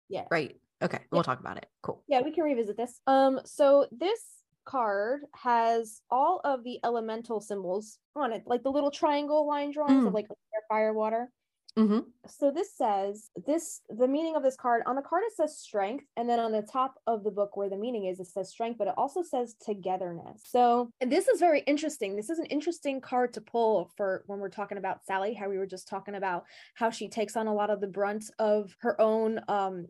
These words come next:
Speaker 1: like, she feels like she has to do it all and be the one person to keep everything together and everything in line and everything falls on her. And this is why I think she's a Virgo, because she doesn't know how to delegate. And she's very much like, "If I don't do it, somebody
Speaker 2: Oh,
Speaker 1: else is
Speaker 2: yeah.
Speaker 1: gonna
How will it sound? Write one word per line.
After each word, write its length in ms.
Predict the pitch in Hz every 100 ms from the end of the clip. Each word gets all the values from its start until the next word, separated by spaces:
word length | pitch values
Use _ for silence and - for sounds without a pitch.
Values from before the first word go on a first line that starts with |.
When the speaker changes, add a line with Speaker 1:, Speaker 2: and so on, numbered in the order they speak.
| _
Speaker 1:
like, 260 | - 226 214 -
she 240 | - - 302
feels 260 | 330 302
like 140 | 294 262
she 160 | 269
has 260 | 226 226 214
to 100 | 226
do 160 | 202 208
it 80 | 196
all 260 | 170 143
and 160 | - 190 _ 190
be 160 | 247 262
the 240 | 247 208 - -
one 220 | 233 269
person 440 | 302 285 269 208 202
to 80 | 185
keep 240 | - 196 -
everything 420 | 220 262 262 254
together 420 | 240 208 190 175
and 120 | 180 175
everything 400 | 214 254 254 247
in 100 | 226
line 340 | 202 170 165 175
and 120 | -
everything 340 | 214 254 254 247
falls 240 | 233 214
on 140 | 208 196
her. 380 | 190 180 175 180 - - _ -
And 240 | 208 208
this 160 | 269 330
is 100 | 320
why 160 | 311
I 60 | 277 -
think 180 | 240 240
she's 380 | - 226 214 214
a 100 | 220
Virgo, 580 | 180 175 180 208 247 277 - _ _ -
because 360 | 220 226 208
she 240 | - 240 220
doesn't 240 | 226 247
know 80 | 285
how 120 | 254
to 80 | 233
delegate. 540 | 214 196 196 180 180 - - -
And 80 | 214
she's 260 | 240 220
very 280 | 214 226 254
much 240 | 226 220
like, 160 | 180 175
"If 120 | 190 -
I 140 | 240
don't 160 | 311 330
do 160 | 370
it, 140 | 381 - _ _ _
somebody 320 | - 294 415
Speaker 2:
Oh, 40 | 156
Speaker 1:
else 140 | 156
is 60 | 156
Speaker 2:
yeah. 100 | 139
Speaker 1:
gonna 160 | 143